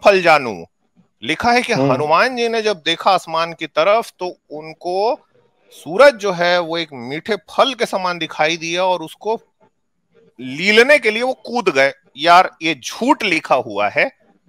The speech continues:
Speaker 1: इस झूठ को बताना मेरा, मेरा फर्ज है, मेरा दायित्व है,
Speaker 2: हाँ।
Speaker 1: मेरा कर्तव्य है।
Speaker 2: हाँ,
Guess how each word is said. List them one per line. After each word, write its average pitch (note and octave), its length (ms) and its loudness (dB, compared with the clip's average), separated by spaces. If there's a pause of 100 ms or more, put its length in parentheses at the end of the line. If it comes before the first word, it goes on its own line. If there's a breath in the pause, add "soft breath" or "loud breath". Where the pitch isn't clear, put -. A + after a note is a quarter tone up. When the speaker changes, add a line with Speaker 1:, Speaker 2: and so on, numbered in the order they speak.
(300)
Speaker 1:
इस B3+ 280 -6
झूठ A3 260 -6
को A3+ 160 0
बताना D#3 560 4
मेरा, C#3 360 0 (340)
मेरा C#3 440 0
फर्ज C#3 600 -4
है, E3+ 300 -2
मेरा C3+ 600 -2
दायित्व A#2 560 -4
है, D3 80 4
Speaker 2:
हाँ। A#2+ 80 0
Speaker 1:
मेरा C3+ 140 -4
कर्तव्य A2+ 560 -6
है। E3 140 -8 (420)
Speaker 2:
हाँ, A2+ 260 0